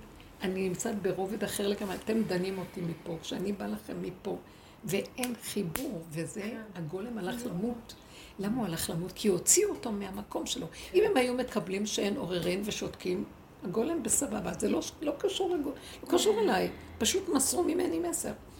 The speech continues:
Speaker 1: אבל הם לא הסכימו, ואז יצא לי, וכאילו אני ניסיתי באיזשהו מקום, הייתה עוד איזו הזדמנות, הגולם פרפר,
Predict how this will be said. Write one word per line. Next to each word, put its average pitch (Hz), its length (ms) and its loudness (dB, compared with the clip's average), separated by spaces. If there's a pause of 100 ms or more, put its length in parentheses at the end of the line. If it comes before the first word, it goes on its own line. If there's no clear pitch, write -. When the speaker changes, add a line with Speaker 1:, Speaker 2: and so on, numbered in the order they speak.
(720)
Speaker 1:
אבל 214 240 6
הם 220 120 8
לא 247 80 4
הסכימו, 226 580 4
ואז 262 400 0
יצא 262 260 4
לי, 277 280 2 (840)
וכאילו 247 440 -2
אני 196 400 0 (300)
ניסיתי 233 560 4
באיזשהו 185 440 0
מקום, 214 200 -2
הייתה 202 300 -2
עוד 269 180 -4
איזו 185 180 0
הזדמנות, 180 560 0
הגולם 208 420 2
פרפר, 180 560 2